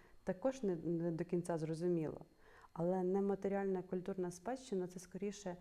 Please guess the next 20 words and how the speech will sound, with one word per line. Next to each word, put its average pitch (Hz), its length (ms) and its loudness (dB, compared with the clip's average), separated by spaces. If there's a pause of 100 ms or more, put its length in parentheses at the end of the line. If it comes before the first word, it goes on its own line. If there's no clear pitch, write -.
(300)
не 180 120 2
те, 226 280 -2
хто - 320 -2
нам 185 160 0
що 190 200 -4
приносив, 180 720 -2
а 160 120 -4
що 202 240 -2
ми 185 120 0
з - 80 -12
цього 185 500 -2
витягли 170 580 -2
і 165 80 -2
залишили 175 580 0
собі 175 240 -4
найкорисніше, 175 920 0 (200)
найкорисніше 170 840 -4 (180)
в - 40 -18
своїх 185 320 -2
знаннях. 170 380 0